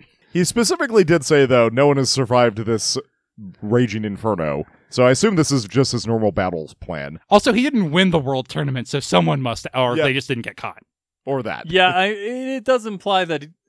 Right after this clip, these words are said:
Speaker 3: if he lost before, it was because the person he was facing didn't actually get caught in it.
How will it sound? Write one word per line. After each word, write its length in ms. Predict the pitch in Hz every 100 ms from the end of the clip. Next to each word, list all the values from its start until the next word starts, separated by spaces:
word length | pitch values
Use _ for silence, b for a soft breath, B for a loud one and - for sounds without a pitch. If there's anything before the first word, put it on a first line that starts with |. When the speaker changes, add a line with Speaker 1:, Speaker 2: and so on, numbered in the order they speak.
| _ _ _ _ _ -
Speaker 3:
if 120 | 170
he 120 | 175
lost 400 | 170 175 165 -
before, 360 | 151 131 165 139
it 40 |
was 140 | 127 127
because 280 | 131 135 127
the 80 | 127
person 300 | 143 131 135
he 60 |
was 120 | 120
facing 320 | - 127 120 110
didn't 220 | 110 110
actually 260 | 107 -
get 160 | 117 98
caught 300 | - 120 101
in 120 | 92 95
it. 160 | 95